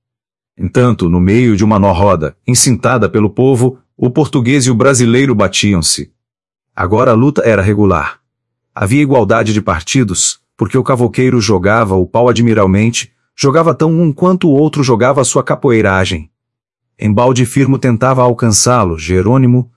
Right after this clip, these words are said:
sopesando ao meio a grossa vara na mão direita, lo girava com tal perícia e ligeireza em torno do corpo,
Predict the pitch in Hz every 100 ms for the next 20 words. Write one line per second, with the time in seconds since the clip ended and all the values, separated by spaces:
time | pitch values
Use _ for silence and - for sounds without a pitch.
0 | _ - - 151 139 123 160 143 120 135
1 | 139 104 113 131 151 107 104 110 120 107
2 | 95 98 104 110 110 110 98 - _ _
3 | _ _ - 165 139 156 147 139 120 120
4 | 110 135 131 95 113 156 - 131 139 131
5 | 107 113 123 98 90 123 107 101 95 -
6 | 127 160 170 160